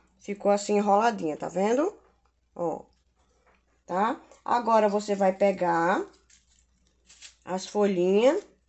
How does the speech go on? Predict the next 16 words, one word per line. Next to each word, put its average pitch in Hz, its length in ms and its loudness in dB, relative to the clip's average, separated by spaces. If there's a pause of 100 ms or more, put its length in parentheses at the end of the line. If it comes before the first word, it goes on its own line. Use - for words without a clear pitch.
(100)
tá? 185 160 0
Depois 269 400 4
você 330 260 0
corta 285 320 0
essa 262 180 -2
parte 247 320 -2
aqui. 240 280 -8
Depois 240 280 -6
que - 60 -20
você 254 180 -6
montar 220 300 -2
ela 208 140 2
todinha, 247 420 0
você 254 260 -4
corta, - 440 -8 (300)
tá? 226 340 -2